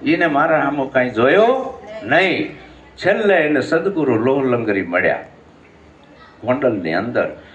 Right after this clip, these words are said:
અને આત્મજ્ઞાન આપ્યું. અને પછી મૂળદા બાપુએ શું કીધું કે, "તું આપે જ છો આત્મા રામ, હિંડે ખબર વિના ખોળતો, મૃગલો મોયો માયા કેરી ઝાડમાં, હિંડે સાંજવાના પાણી દોડતો."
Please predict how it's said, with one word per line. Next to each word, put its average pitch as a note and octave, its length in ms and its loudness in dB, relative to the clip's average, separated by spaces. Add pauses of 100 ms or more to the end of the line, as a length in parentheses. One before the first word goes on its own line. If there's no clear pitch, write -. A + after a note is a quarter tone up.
(360)
અને C3 120 -8
આત્મજ્ઞાન C3+ 920 -2
આપ્યું. G2 400 -2 (1000)
અને A#2+ 140 0
પછી C3+ 360 0
મૂળદા D3 440 2
બાપુએ D3+ 440 2
શું G#3+ 280 -2
કીધું G3 580 2 (400)
કે, F#3 100 2
"તું G#3 360 4
આપે A3 340 4
જ A#3+ 200 -4
છો A#3+ 80 4
આત્મા A3 640 2
રામ, F3 600 0 (320)
હિંડે F#3 380 0
ખબર D#3 380 0
વિના E3 540 0 (360)
ખોળતો, D#3+ 840 0
મૃગલો E3 500 2
મોયો C#3 360 2
માયા B2+ 420 2
કેરી A#2+ 380 -2
ઝાડમાં, C3+ 720 0 (280)
હિંડે C#3+ 260 -2
સાંજવાના A#2 680 0
પાણી B2 400 -2
દોડતો." C#3+ 800 -2